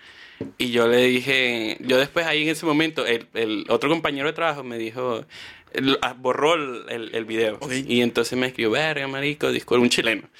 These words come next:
Speaker 1: Este, "Coño, disculpa, no sé si esto te traiga algún tipo de repercusión o algo". Y yo, de pana, con toda la sinceridad del mundo, le dije, No, no, mano, tranquilo. O sea, que esto es algo que yo sé que en algún momento iba a suceder.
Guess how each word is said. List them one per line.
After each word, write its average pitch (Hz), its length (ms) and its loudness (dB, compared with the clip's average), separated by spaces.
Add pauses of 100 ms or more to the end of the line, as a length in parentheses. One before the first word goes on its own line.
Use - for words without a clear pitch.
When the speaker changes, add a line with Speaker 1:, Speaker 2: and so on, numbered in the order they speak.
(280)
Speaker 1:
Este, 117 800 0
"Coño, 127 320 4
disculpa, 143 640 4
no 120 100 -8
sé 127 140 -10
si 139 100 -6
esto - 200 -6
te 127 100 2
traiga 117 300 0
algún 127 260 -2
tipo 127 220 0
de 127 100 6
repercusión 127 840 0
o 117 200 0
algo". 127 600 -2 (340)
Y 127 140 0
yo, 131 180 4
de 135 120 2
pana, 139 220 -2
con 123 160 -12
toda 127 180 0
la 165 80 0
sinceridad 143 440 -2
del 135 100 0
mundo, 139 240 -2
le 131 100 2
dije, 127 180 0
No, 175 260 0 (300)
no, 131 340 2
mano, 139 280 0
tranquilo. 113 560 -4
O 110 60 -2
sea, 117 320 -2
que 104 300 -8
esto 120 260 0
es 147 60 0
algo 160 440 -2 (440)
que 127 180 -2
yo 123 140 -2
sé 156 280 -2
que 143 200 -8
en 117 140 -6
algún 110 240 -6
momento 123 520 2
iba 123 140 4
a 123 40 2
suceder. 117 560 0